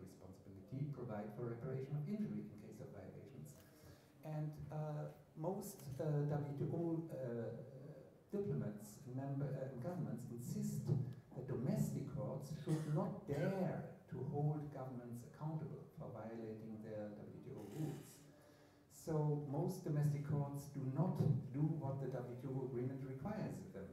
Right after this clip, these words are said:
to do, to protect individual access to domestic courts. Article ten get, you have a dozen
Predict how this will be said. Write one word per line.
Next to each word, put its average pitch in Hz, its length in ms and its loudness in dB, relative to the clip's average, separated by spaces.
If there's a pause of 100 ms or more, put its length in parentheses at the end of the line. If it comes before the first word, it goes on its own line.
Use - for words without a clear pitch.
(160)
to 104 80 -8
do, 104 240 -6 (480)
to 123 160 -2
protect 147 480 -2
individual 147 640 2
access - 400 -6
to 123 320 2
domestic 120 480 -2
courts. - 640 -2
Article - 400 -10
ten - 160 -4 (160)
get, 123 240 -8
you 107 80 -8
have 104 80 -6
a 95 160 -10
dozen 120 240 -6